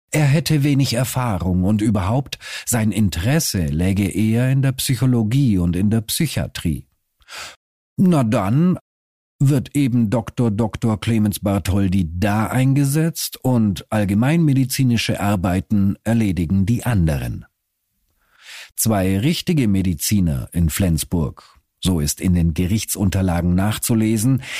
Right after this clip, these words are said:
hegten große Zweifel an Postels Kenntnissen und taten diese auch kund.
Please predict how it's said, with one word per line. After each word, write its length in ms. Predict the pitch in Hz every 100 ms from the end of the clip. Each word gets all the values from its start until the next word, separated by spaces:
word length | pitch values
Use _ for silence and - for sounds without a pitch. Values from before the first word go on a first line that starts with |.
| -
hegten 560 | - 147 139 - 175 160
große 480 | 120 110 110 - 131
Zweifel 580 | - 113 82 82 120 -
an 180 | 117 104
Postels 600 | 98 - - 113 - -
Kenntnissen 720 | 127 87 - 73 - - 76
und 320 | 82 87 -
taten 400 | 110 104 - 120
diese 340 | 117 107 120
auch 240 | 113 123 -
kund. 380 | 156 95 -